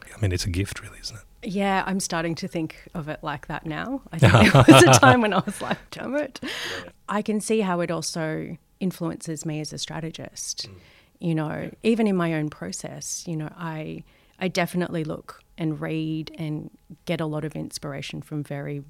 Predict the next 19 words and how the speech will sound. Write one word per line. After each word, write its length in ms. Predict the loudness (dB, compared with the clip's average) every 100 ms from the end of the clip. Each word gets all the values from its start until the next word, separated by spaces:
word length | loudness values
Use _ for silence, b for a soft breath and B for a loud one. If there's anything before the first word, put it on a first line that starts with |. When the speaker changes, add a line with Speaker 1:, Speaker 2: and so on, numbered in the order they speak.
| -12
Speaker 2:
broad 280 | -10 -8 -6
sources. 760 | -6 -6 -8 -10 -10 -12 -12 -16
Speaker 1:
Mm. 40 | -18 B B B B -4
Speaker 2:
But 140 | 0
I'm 140 | 2 2
not 140 | 0
a 40 | -2
framework 520 | -4 -2 -2 -4 -8
thinker. 400 | -12 -10 -12 -12
I 140 | -6 -4
think 220 | -2 -2
you 80 | -2
need 200 | -2 -2
to 100 | -2
know 220 | -2 -2
Speaker 1:
Yeah. 140 | -2 -6 -8
Speaker 2:
the 220 | -6 -6
fundamentals. 1120 | -8 -4 -2 0 -2 -4 -8 -8 -8 -8 -10 -16 b b b b
Um, 360 | -4 -2 -4